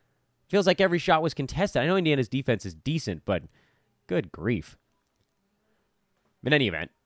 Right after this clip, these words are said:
uh, nothing really all that new to pull out of this game. T J McConnell has seemingly now carved himself a pretty good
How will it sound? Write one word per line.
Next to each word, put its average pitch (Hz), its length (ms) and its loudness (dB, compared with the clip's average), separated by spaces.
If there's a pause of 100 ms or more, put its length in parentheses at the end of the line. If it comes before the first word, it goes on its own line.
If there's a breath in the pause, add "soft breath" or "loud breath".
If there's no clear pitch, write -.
(120)
uh, 101 480 4
nothing 170 400 6
really 143 300 8
all 117 160 6
that 104 160 4
new 120 200 0
to 104 60 0
pull 90 220 -4
out 80 80 -2
of 78 80 -6
this 80 100 -12
game. 87 180 -4
T 139 120 -2
J 151 100 4
McConnell 123 520 2
has 107 100 0
seemingly 110 400 2
now 98 160 2
carved 101 300 2
himself 98 300 -2
a 85 60 -14
pretty 101 220 -6
good 87 240 -2